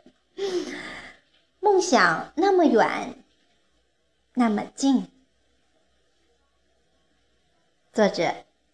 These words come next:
马亚伟。诵读：小林。李白在一首诗中写道：“俱怀逸兴壮思飞，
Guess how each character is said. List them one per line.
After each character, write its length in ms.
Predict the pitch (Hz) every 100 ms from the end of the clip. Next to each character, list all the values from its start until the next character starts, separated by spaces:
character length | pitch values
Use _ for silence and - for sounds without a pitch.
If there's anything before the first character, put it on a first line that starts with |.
| _ _ _
马 200 | 185 165
亚 240 | 214 214
伟。 340 | 185 156 - - _ _ _ _ _ _ _ _ _ _ _ _ _ _ _ _ _ -
诵 220 | - 226
读： 320 | 202 196 202 208 - _ _
小 200 | - 180
林。 400 | 175 180 202 262 - _ _ _ _ _ _ _ _ _ _ _ _ _ _ _ _ _ _ _ _ _ _ _ _ _ _ _ _ _
李 160 | - 233
白 440 | 214 214 240 262 262
在 140 | 302
一 120 | 269 254
首 240 | 254 196
诗 220 | - 233
中 180 | 226 240
写 280 | 254 196 139
道 480 | 202 190 180 - - _ _ _ _
：“俱 340 | - 403 311
怀 300 | 285 208 190
逸 320 | 226 277 320
兴 640 | - - 302 311 330 - - _
壮 280 | - 320 240
思 280 | - - 277
飞， 540 | 285 302 311 311 -